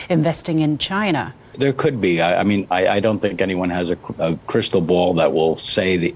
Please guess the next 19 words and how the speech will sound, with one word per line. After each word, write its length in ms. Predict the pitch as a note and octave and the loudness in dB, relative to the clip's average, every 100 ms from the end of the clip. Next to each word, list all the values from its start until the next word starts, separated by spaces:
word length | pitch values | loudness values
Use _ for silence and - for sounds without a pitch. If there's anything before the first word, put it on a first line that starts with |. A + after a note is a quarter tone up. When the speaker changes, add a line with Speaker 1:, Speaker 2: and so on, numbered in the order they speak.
| - | -2
Speaker 2:
that 300 | F2 E2+ - | 0 0 -2
specifically. 800 | - D#2 G#2 F#2 E2 D#2 C2+ - - - - - - | -8 -2 0 0 0 -2 -2 -6 -18 -20 -20 -20 -2
But 140 | G#2 | 0
I 80 | A2+ | 0
think 400 | - B2 A#2 - - | 0 -2 -2 -8 -2
the 140 | F#2 | -2
key 360 | F2 - D#3 D#3 | -2 0 2 2
point 420 | - F#2 D#2+ E2 | 2 0 0 -2
is 180 | E2+ - | -4 -2
that 180 | E2+ - | -2 0
she 160 | G2 | -2
came. 560 | - - B2+ E2 E2 F#2 - - - - | 0 0 0 0 -2 -4 -12 -20 -20 -8
We've 140 | F2+ F2+ | -2 0
had 200 | F2+ - | -2 0
two 200 | C3 B2 | 2 2
secretaries, 1040 | - G#2+ - G2 F#2+ F2+ E2+ F2+ - - - | 2 0 0 -2 0 2 2 0 -6 -4 0
uh, 40 | E2+ E2+ - E2+ | 2 2 2 0
of 120 | E2 | 0
the, 160 | E2 | -2